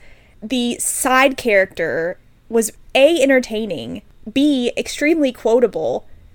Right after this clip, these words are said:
and C, for something, like, innocuous, like, "Oh, a Magikarp episode," I thought it was actually, like, decent.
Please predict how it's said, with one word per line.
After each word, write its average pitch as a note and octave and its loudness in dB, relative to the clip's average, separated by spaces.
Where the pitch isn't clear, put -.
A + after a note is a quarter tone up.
and C4 2
C, D4 0
for D#4+ -4
something, E4+ 0
like, D4 0
innocuous, B3 -2
like, A#3+ -4
"Oh, C4+ 6
a A#3+ 0
Magikarp A#3+ 0
episode," F#3+ -6
I D4 0
thought B4 4
it G#4+ 4
was F#4 2
actually, C#4+ -2
like, A#3+ 0
decent. F4 -8